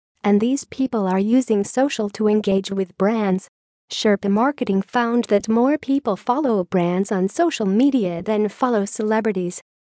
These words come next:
On Instagram alone, eighty percent of people follow at least one business. If you're not taking advantage of social,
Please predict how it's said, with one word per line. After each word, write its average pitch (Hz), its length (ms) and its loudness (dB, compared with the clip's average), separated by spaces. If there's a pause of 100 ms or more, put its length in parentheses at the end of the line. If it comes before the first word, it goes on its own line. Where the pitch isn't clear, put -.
(160)
On 220 160 2
Instagram 208 680 0
alone, 202 500 -2 (220)
eighty 262 320 4
percent 202 460 -4
of 196 120 -10
people 233 340 -2
follow 240 680 0
at 180 140 -2
least 185 340 0
one 269 280 4
business. 214 580 0 (400)
If 226 180 -2
you're 214 140 0
not 269 320 2
taking 226 380 -2
advantage 185 680 -2
of 185 140 -6
social, 226 520 -2